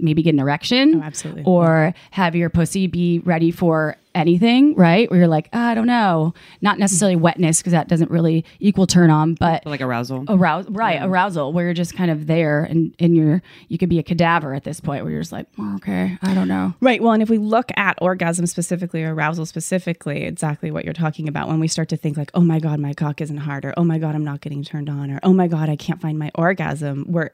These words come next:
Speaker 2: we've, we've lost, it's not that we've lost the mindfulness there, but that is actually a clue. Uh, you know, I think mindfulness is this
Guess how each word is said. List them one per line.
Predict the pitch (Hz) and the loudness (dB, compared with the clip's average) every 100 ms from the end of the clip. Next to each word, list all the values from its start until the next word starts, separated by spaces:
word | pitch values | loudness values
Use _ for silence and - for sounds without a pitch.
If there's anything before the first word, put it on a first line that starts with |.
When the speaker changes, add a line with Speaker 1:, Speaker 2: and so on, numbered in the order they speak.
| - | -6
Speaker 2:
we've, | 175 156 165 - | -2 0 -2 -4
we've | 156 151 | -8 -6
lost, | 165 156 156 - - - _ _ | -4 -2 -4 -8 -20 -20 _ _
it's | 220 220 | -2 0
not | 277 | 0
that | 262 | 0
we've | 202 | -2
lost | 170 175 185 - | 0 -2 -2 -2
the | |
mindfulness | 180 165 170 175 170 160 | -2 -2 -4 -4 -6 -6
there, | - 151 | -6 -6
but | - - | -6 -6
that | - 180 190 | 2 2 2
is | 185 | -4
actually | 160 - 165 | -6 -6 -8
a | 156 | -8
clue. | - - - 202 170 139 185 320 - _ - - | -12 -12 -2 0 0 -2 -4 -4 -8 _ -20 -12
Uh, | 196 | -8
you | - | -2
know, | 214 | 0
I | |
think | 190 247 | 0 0
mindfulness | 208 208 208 190 175 | 0 -2 -2 -2 -2
is | 170 165 - - | -4 -6 -10 -14
this | 170 170 156 - | -6 -4 -4 -8